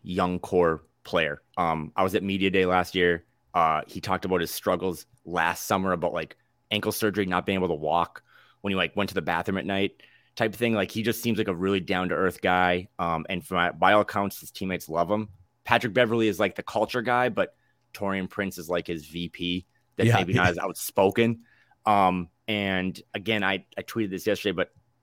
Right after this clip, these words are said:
Speaker 1: thought maybe he would go into free agency just to kinda see what it's about. But he took a pretty team-friendly deal. I mean, eight million a year, second year is not guaranteed, um, fully guaranteed. So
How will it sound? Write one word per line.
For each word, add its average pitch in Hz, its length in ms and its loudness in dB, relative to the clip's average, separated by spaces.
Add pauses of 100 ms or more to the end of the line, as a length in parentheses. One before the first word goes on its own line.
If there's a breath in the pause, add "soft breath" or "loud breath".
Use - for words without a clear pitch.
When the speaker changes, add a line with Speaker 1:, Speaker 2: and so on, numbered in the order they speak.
(200)
Speaker 1:
thought 117 220 6
maybe 117 280 2
he 117 100 -2
would 92 220 0
go 104 180 4
into 135 140 -2
free 151 180 0
agency 151 320 0
just 113 220 -4
to 107 60 -4
kinda 104 280 -2
see 113 220 -2
what 107 160 4
it's 101 140 -2
about. 98 440 0 (640 soft breath)
But 110 80 0
he 107 100 -4
took 123 200 -2
a 101 60 0
pretty 127 500 2 (180)
team-friendly 110 720 -2
deal. 82 320 -4
I - 20 -14
mean, 85 180 -8
eight 104 160 -2
million 107 300 0
a - 20 0
year, 95 360 0
second 90 320 -4
year 90 100 -2
is 85 80 -6
not 90 220 -2
guaranteed, 87 640 -2
um, 85 240 -2
fully 110 300 4
guaranteed. 107 500 -2
So 85 360 2